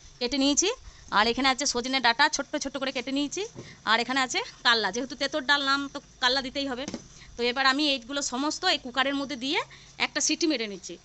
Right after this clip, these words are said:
আপনারা চাইলে কড়াইয়েও করতে পারেন, তো যেহেতু আমার তাড়াতাড়ি আছে বলে আমি কুকারে করে নিচ্ছি, কিন্তু টেস্ট দুটো একই আসবে। আর লাগবে আদা বাটা আর ঘি, আর কী কী লাগছে, কী কী রকমভাবে আমি বানাচ্ছি, সেটা আপনারা দেখতে থাকবেন।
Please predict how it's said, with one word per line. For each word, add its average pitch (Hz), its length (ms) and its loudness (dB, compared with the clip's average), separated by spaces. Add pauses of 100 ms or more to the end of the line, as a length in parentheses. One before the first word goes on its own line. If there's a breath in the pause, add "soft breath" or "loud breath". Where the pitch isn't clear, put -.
(300 loud breath)
আপনারা 302 300 2
চাইলে 302 240 4
কড়াইয়েও 277 340 2
করতে 285 200 -6
পারেন, 285 200 -2
তো 277 100 -6
যেহেতু 269 260 -2
আমার 269 180 -2
তাড়াতাড়ি 277 380 0
আছে 277 160 -6
বলে 330 160 0
আমি 349 140 -2
কুকারে 254 280 -2
করে 220 160 -6
নিচ্ছি, 202 200 -10
কিন্তু 311 220 -2
টেস্ট 370 240 0 (120)
দুটো 277 160 -4 (140)
একই 294 180 -2 (100)
আসবে। - 220 -10 (460 loud breath)
আর 240 80 6 (140)
লাগবে 254 300 2
আদা 247 180 2
বাটা 302 260 2
আর 269 60 0 (120)
ঘি, 254 140 -2 (440 loud breath)
আর 233 80 2 (160)
কী 311 160 0
কী 349 60 0 (260)
লাগছে, 262 220 0 (100)
কী 320 120 -2
কী 311 120 -6
রকমভাবে 320 380 -2
আমি 330 140 -2
বানাচ্ছি, 294 300 -2
সেটা 311 180 0
আপনারা 277 300 -2
দেখতে 262 240 -4
থাকবেন। 185 220 -10